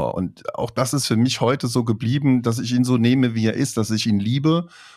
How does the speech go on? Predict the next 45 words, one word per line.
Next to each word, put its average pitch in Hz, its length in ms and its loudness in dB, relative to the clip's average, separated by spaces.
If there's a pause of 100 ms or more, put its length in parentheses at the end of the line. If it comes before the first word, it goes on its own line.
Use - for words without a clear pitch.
(140)
Und 104 360 -2
zu 117 120 -4
mir 123 120 4
hat 143 140 -4
mal 120 120 -2
irgendwann 135 300 2
jemand 120 280 2
gesagt, 113 600 -2
da 110 80 -2
ging's 120 240 2
um - 240 -2
Hass. - 400 -4 (240)
Und 107 140 -2
da 107 80 0
ist - 180 -4
für 113 140 0
mich 131 220 2
nochmal 117 240 2
als 113 180 -2
Christ - 280 -2
ganz 120 200 0
klar 113 180 0
geworden, 110 360 -2 (180)
es - 160 -2
gibt 165 180 -2
auf 117 100 0
dieser 113 320 0
Welt 123 240 0
niemand, 117 360 4
den 104 120 0
ich - 160 -4
hasse. - 340 -4 (200)
Es - 140 -8
gibt 117 180 -4
jemand, 107 520 0
den 113 340 -2
ich 113 100 0
vielleicht 113 300 0
nicht 117 100 2
verstehe, 131 560 0
was 104 140 -2
ich 110 120 -4
nicht 110 160 -2
gut 135 220 -4
finde. 82 400 -4